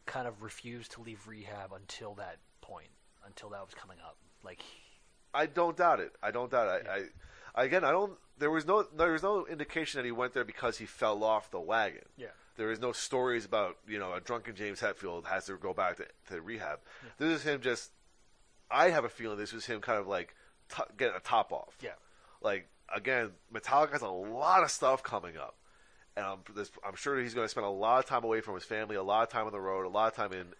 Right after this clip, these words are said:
Speaker 2: in Temptation's way, that he needs, he needed a top off.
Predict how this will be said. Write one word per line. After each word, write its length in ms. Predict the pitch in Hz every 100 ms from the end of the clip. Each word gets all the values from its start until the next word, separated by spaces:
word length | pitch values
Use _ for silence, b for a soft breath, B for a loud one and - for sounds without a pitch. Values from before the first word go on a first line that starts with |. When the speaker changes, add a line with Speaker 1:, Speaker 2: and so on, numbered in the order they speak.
| 95
Speaker 2:
in 80 | 87
Temptation's 600 | - 101 - 113 110 90
way, 340 | 104 92 92 - B B B B B
that 240 | 104 95
he 180 | 92 110
needs, 520 | 104 104 98 - - - _
he 200 | - 120
needed 300 | 117 123 113
a 60 | 101
top 300 | 101 80 -
off. 200 | -